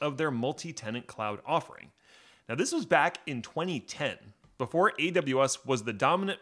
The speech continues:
pl-, market player and Google's App Engine was just getting started.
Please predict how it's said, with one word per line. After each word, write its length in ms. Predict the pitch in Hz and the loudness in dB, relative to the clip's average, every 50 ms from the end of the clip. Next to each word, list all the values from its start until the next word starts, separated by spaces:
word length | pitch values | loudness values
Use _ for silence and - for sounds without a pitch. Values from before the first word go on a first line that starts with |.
| _ - | _ -8
pl-, 220 | - 208 202 - - | -6 -6 -6 -6 -2
market 380 | 143 156 208 214 - 131 104 - | 0 2 2 2 0 -4 -8 -4
player 340 | - 113 110 113 120 123 - - | -2 0 0 0 -2 -4 -4 -6
and 180 | 131 131 120 | -8 -8 -4
Google's 380 | 110 139 156 190 190 180 - - - - | -4 -2 0 2 0 0 0 -4 -6 -2
App 220 | 147 190 202 - - | -2 -2 -2 -2 -6
Engine 360 | 117 117 107 110 113 113 110 | -6 -6 -6 -6 -8 -6 -6
was 140 | 113 110 104 | -8 -8 -8
just 360 | 104 107 131 143 143 - - | -6 -2 -2 -2 -2 -2 -4
getting 260 | 139 131 127 123 113 | -4 -4 -4 -4 -6
started. 480 | - - 113 101 92 - - - - | -4 -2 -2 -2 -2 -4 -10 -18 -20